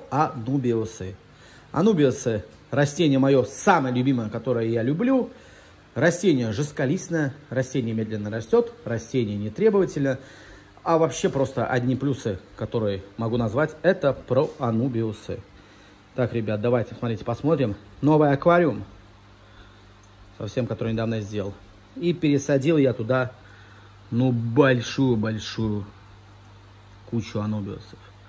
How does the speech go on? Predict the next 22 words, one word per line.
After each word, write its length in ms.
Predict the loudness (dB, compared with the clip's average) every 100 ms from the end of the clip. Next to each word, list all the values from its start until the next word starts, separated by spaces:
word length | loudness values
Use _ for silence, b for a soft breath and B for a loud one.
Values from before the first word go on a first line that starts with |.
| B B B -12
Засадил, 760 | -4 -4 0 0 2 0 0 -6 -18 -20 -20 B B B
включил 600 | -20 -2 0 0 0 0
грелочку. 640 | 2 0 0 -2 -6 -6 -8 -10 -20 -20 -20 -20 -20 -20 B B B B B -18
Сейчас 300 | -10 -8 -4
она 220 | -2 0
у 40 | 0
нас, 200 | 0 -4 -10 -16 -8
сейчас 380 | -6 -2 -4 -2
она 180 | 0 0
не 300 | 0 0 0
работает. 640 | -2 -4 -4 -4 -4 -6 -10 -20 -20 B B B B B -4
Включается, 600 | -4 0 0 0 0 -6
выключается, 760 | -4 -4 -2 2 2 0 -4
нагоняет 500 | -2 0 0 0 0
температуру. 760 | -4 -4 -2 0 2 6 4 4 -14 -6
Аэролифтный 640 | -2 2 2 0 -2 -6
фильтрик. 460 | -4 -4 -4 -2 -4 -8 B B B B 0
Лампа. 480 | 2 2 0 -2 -4 -6
Добавлю 420 | 0 0 2 -2
ещё 220 | -2 -2
другую 300 | 0 2 2
лампу. 400 | 2 0 -2